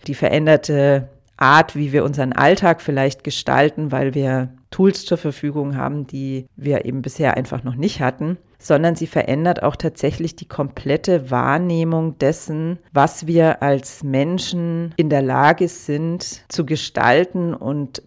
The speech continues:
zu erschaffen. Also ich merke das für mich immer wieder, ähm, seitdem ich mit künstlicher Intelligenz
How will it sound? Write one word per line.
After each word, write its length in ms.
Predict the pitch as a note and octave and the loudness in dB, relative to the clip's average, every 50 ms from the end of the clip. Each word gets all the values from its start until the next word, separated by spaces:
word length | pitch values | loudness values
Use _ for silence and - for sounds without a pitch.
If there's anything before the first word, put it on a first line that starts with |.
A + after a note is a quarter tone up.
| _ | _
zu 300 | - - - D3+ C#3 C#3+ | -12 -6 -4 -2 -2 -2
erschaffen. 840 | - - D3 C3+ - - - D#3 D#3+ - - - C3+ A#2 A#2+ B2+ - - | 0 0 0 -2 -2 0 0 0 0 0 -4 -6 -4 -4 -4 -6 -8 -4
Also 200 | - D#3+ B2+ C#3+ | -2 -2 -2 -2
ich 120 | - - | -2 -2
merke 260 | E3+ D#3+ D#3+ F3 E3+ - | 0 2 2 2 0 -2
das 180 | F#3 - - | -4 -6 -8
für 160 | - - E3+ | -6 -4 -2
mich 340 | D#3+ E3 F3 G3 - - - | 0 0 0 0 -2 -2 -2
immer 320 | F3+ F#3 F#3+ F#3+ F#3+ E3+ C#3+ | 0 0 2 2 2 0 0
wieder, 560 | D3+ F3 F#3 E3+ D#3+ D#3+ D#3+ E3 F3+ F#3+ F3+ - | 0 0 2 4 6 6 6 4 2 0 -4 -4
ähm, 220 | - D#3 D3+ D3+ C#3+ | -4 -4 -4 -4 0
seitdem 360 | - D#3 D3+ D3+ E3 D#3+ E3+ | 2 4 4 4 4 0 0
ich 120 | E3+ - | -2 -2
mit 160 | D#3+ D3 - - | -6 -6 -6 -6
künstlicher 500 | F3 F3 - - - E3 - - D#3 A2+ | -6 -6 -6 -6 -6 -4 -2 0 0 0
Intelligenz 800 | C#3+ D#3 - D3 D3 D3 - C#3+ D3 D#3+ F3 E3+ - - - | 0 -2 -4 -6 -8 -6 -2 0 0 0 0 -2 -6 -10 -14